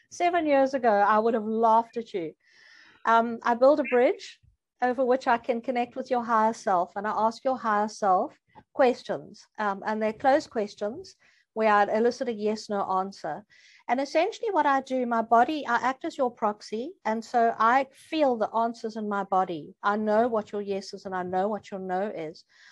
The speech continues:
So I'll work off a chart and I'll say, "Is it on this chart? Is it on this chart? Is it on that chart?"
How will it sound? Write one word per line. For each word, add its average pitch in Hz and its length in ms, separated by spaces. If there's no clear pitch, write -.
So - 140
I'll 285 200
work 320 240
off 381 160
a 311 60
chart 262 420
and 240 120
I'll 220 120
say, 220 400
"Is 269 140
it 311 80
on 294 140
this 262 180
chart? 233 480
Is 208 120
it 202 60
on 185 160
this 294 200
chart? 254 360
Is 220 100
it 202 80
on 190 180
that 247 220
chart?" 247 460